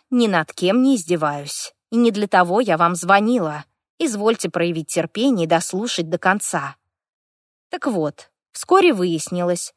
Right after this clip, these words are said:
что в чужом доме по просьбе хозяев поселились два человека, которые должны друг перед другом играть роли хозяев. Когда мы поняли это,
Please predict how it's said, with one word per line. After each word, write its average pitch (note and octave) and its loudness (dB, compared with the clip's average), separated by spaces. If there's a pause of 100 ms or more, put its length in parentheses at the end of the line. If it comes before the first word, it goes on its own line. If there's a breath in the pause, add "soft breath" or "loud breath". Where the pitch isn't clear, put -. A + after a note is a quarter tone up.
(100)
что - 0
в - -12
чужом D#4 2
доме G#3+ 2
по E3+ 4
просьбе F#3 0
хозяев F3 2 (220 soft breath)
поселились D#4+ 0
два G#3 4
человека, B3 0
которые F3+ 2
должны E3+ 2
друг F#3+ -2
перед F3 -2
другом F#3+ 2 (260 soft breath)
играть A#3+ 4
роли G#3 2
хозяев. A#3+ 2 (460)
Когда D4 4
мы A3+ 4
поняли F3+ 0
это, B3 0